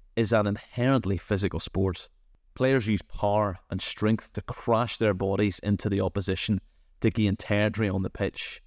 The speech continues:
Fans, coaches, players alike cheer on the power and strength and skill that are on display. However, if a rugby player was to run down a busy street and crash their body into an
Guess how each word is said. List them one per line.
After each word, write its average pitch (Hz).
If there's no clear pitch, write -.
Fans, 120
coaches, 123
players 113
alike 110
cheer 123
on 110
the 95
power 113
and 104
strength -
and 98
skill 101
that 95
are 101
on 98
display. 98
However, 123
if -
a 175
rugby 123
player 107
was 104
to 107
run 107
down 104
a 107
busy 98
street -
and 104
crash 117
their 107
body 98
into 98
an 98